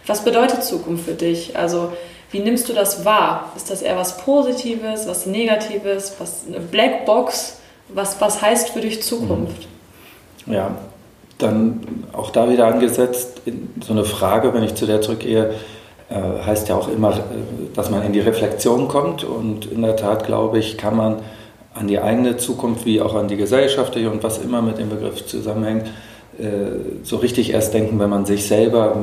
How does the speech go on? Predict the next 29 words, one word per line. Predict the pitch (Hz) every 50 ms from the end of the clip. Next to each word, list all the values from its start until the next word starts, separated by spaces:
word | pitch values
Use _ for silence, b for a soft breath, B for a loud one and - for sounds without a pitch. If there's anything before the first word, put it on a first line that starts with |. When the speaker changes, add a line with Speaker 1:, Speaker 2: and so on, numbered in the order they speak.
| 101 98 -
Speaker 2:
sein | - 104 98 101 107
Umfeld, | 110 110 107 110 110 107 92
also | 101 101 107
das | 101 98 - - -
Jetzt | 104 - - - -
kennt. | - 92 - - 87 - - B B B B B
Speaker 1:
Mhm. | 190 185 180 185 196 220
Speaker 2:
Und, | 107 104 101 101 101 98 101 101 98 98 - - - -
ähm, | 104 101 98 98 98 98 92 92 - - - - - - - -
um | - - 110 -
konkret | - 104 101 - - 127 135 -
auf | - 127 -
die | - - 117
Frage | - - 113 113 113 117 113
zu | - 113
antworten, | 110 110 113 110 113 110 110 110 110 113 110 B B B B B B B B
für | - 117 110
mich | 120 113
ist | 123 - - -
Zukunft | - 131 117 - 113 110 -
erstmal | - - - - 110 110
was | 104 98 -
total | - 113 104 - 104 101
Positives. | - - 117 113 120 131 123 - 147 135 139 147 147 143 - -
Ich | - -
kann's | - - 107 107 104 -
ja | 104 101
selber | 101 101 104 104 107 107 107 101
mit | 98 101 107 110 - - -